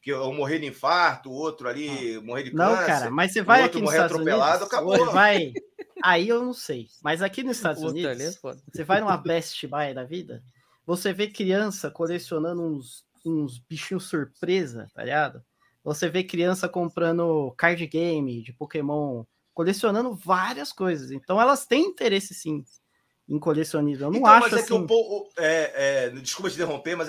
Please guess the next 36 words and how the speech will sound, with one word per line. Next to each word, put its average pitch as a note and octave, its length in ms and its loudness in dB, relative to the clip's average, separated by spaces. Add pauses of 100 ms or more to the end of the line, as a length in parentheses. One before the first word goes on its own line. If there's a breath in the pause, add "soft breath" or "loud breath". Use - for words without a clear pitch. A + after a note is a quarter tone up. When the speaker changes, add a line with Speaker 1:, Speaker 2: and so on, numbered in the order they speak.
Speaker 1:
é D3+ 80 -4
que E3 100 -8
o - 60 -4
Pokémon, D#3 920 -4 (120)
ele C#3 160 -8
não F3+ 100 -2
é F3 60 -2
só F#3 240 -4
videogame. A#2 680 -8 (680)
Ele D#3 180 -2
também F3 580 0
é E3+ 240 2
Speaker 2:
Ele C#3+ 100 -4
Speaker 1:
desenho D3+ 440 0
Speaker 2:
é C#3+ 40 2
uma D#3 180 4
Speaker 1:
animado, E3 520 6
Speaker 2:
mídia D3+ 100 0
Speaker 1:
ele, D#3 280 -2 (140 loud breath)
ele F#3+ 200 0
tem A3 160 -4
um, B3 260 -4
Speaker 3:
É D#3 60 2
Speaker 1:
é, - 20 2
Speaker 3:
entretenimento D#3+ 640 4
Speaker 1:
aí G3 60 4
você E3 300 0
tá G#3+ 140 8
com, - 60 2
Speaker 3:
gigantesco, A2+ 320 -2
né? G#2 80 -4
Speaker 1:
você, - 280 -8
é, D#3 220 -2
na F3+ 140 2
minha A3 160 2
opinião, G3+ 520 -2